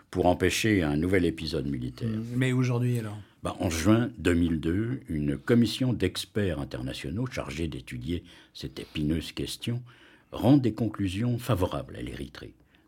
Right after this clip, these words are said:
Speaker 1: D'où la rancœur des Éthiopiens qui ont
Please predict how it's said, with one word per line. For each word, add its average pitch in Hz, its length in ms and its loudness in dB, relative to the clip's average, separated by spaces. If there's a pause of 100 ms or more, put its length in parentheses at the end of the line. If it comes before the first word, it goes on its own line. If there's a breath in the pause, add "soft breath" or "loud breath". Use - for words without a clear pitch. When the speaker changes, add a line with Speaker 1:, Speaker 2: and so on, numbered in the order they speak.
Speaker 1:
D'où 76 200 -2
la 60 120 -4
rancœur 78 560 0
des 67 260 -4
Éthiopiens 71 560 -2
qui - 240 -10
ont 60 100 -8